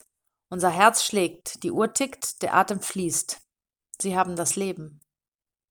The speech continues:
Tausendvierhundertvierzig Minuten wollen genutzt werden. Womit könnten Sie sie heute gut füllen?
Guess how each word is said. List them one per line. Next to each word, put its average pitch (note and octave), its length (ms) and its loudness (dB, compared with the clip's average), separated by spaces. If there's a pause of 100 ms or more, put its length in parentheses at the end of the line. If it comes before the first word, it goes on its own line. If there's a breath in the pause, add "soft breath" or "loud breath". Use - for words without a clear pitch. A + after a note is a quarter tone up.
(460 loud breath)
Tausendvierhundertvierzig B3+ 1200 2
Minuten A3 440 2
wollen G#3 220 6
genutzt G3 480 -2
werden. C#3 480 -6
Womit G#3 320 2
könnten F#3 340 -2
Sie E3+ 120 -4
sie E3 160 -2
heute F#3+ 280 0
gut - 220 -8
füllen? - 460 -6